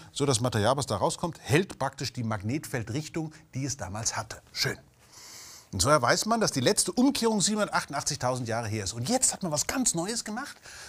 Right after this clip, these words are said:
Man hat nämlich, ähm, vulkanische Gesteinsschichten ganz schichtwei-, ganz, ganz, in ganz dünnen Schichten untersucht darauf, wie ist ihre magnetische Richtung gewesen damals,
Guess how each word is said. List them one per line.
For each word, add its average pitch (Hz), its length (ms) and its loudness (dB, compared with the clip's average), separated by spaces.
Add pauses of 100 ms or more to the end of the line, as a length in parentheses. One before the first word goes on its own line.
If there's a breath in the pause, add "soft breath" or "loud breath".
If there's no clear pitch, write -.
Man 143 160 0
hat 202 140 -2
nämlich, 180 340 0 (580 loud breath)
ähm, 135 220 4 (340)
vulkanische 175 760 4
Gesteinsschichten 208 1400 4
ganz 294 760 4 (140)
schichtwei-, 175 840 2 (120)
ganz, 254 380 4
ganz, 190 180 2
in 165 100 0
ganz 208 320 4
dünnen 190 220 2
Schichten - 320 -2
untersucht 160 480 0
darauf, 165 340 2 (360 loud breath)
wie 196 280 2
ist - 240 2
ihre 165 220 2
magnetische 143 720 2
Richtung 131 380 0
gewesen 87 480 -8 (280)
damals, - 600 -2